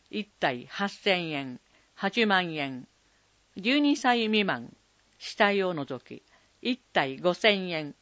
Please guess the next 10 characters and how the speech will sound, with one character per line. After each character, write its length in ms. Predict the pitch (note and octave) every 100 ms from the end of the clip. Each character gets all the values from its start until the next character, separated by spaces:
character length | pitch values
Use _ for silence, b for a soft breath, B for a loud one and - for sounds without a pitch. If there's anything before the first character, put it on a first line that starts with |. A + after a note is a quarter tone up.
| _ -
五 180 | E3
万 320 | F3+ F#3 F3+ D#3+
円。 320 | D3 C3+ B2 _ b b b b -
死 140 | -
体、 360 | G#3 F3+ E3 D#3 _ _
一 160 | A#3 B3
体 460 | _ F3 C#3+ C3+ -
四 260 | G#3 B3
千 360 | C4 G3+ F3+ E3
円、 360 | D3 C#3+ B2+